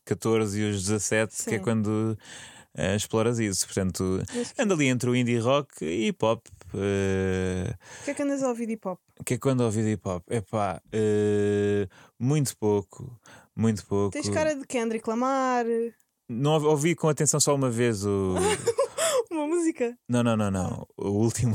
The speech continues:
Speaker 1: <laughs> álbum,
Speaker 2: <laughs>
Speaker 1: só ouvi uma vez com atenção. Eh, em
Speaker 2: Ah, sim.
Speaker 1: dois mil e dezasseis estava mais
Speaker 2: Ei, esse álbum é violentíssimo.
Speaker 1: Este último,
Speaker 2: É violentíssimo.
Speaker 1: eh,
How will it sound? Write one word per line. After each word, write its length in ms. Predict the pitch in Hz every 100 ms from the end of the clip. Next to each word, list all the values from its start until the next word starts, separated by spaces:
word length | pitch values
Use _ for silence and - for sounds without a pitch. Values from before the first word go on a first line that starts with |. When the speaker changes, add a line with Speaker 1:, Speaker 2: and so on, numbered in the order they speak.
| -
Speaker 1:
<laughs> 60 |
álbum, 360 | 117 107 101 110 - -
Speaker 2:
<laughs> 200 | 247 226
Speaker 1:
só 160 | - 127
ouvi 160 | 117 120
uma 100 | 110
vez 160 | 113
com 100 | -
atenção. 680 | 107 107 98 - 98 98 117 -
Eh, 300 | 104 104 101
em 40 |
Speaker 2:
Ah, 40 | 123
sim. 60 |
Speaker 1:
dois 120 | 139 143
mil 100 | 160
e 40 |
dezasseis 340 | 143 139 147 127
estava 260 | 131 120
mais 440 | 113 113 104 98 95
Speaker 2:
Ei, 60 |
esse 140 | 196 -
álbum 180 | 175 190
é 240 | 202 185 -
violentíssimo. 880 | 196 196 214 226 254 208 196 - 190 _ _ _ -
Speaker 1:
Este 220 | 98 -
último, 340 | 104 85 85 82
Speaker 2:
É 40 | -
violentíssimo. 800 | 92 92 90 85 80 80 - -
Speaker 1:
eh, 180 | -